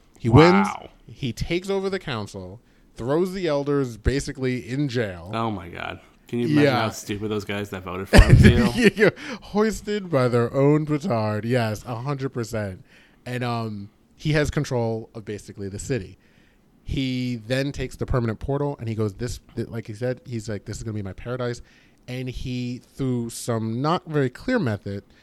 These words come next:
Speaker 1: he bonds himself to the plane's core. He becomes basically the god, but he has to stay there. Yeah, so he starts bringing all, like, the people that he experimented on in the past. And he brings them to Phyrexia.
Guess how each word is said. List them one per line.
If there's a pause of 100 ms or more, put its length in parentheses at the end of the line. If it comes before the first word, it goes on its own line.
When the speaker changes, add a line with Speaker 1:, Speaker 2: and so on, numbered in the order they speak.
(120)
Speaker 1:
he
bonds
himself
to
the
plane's
core. (300)
He
becomes
basically
the
god, (340)
but
he
has
to
stay
there.
Yeah,
so
he
starts
bringing
all,
like,
the
people
that
he
experimented
on (320)
in
the
past. (460)
And
he
brings
them
to
Phyrexia.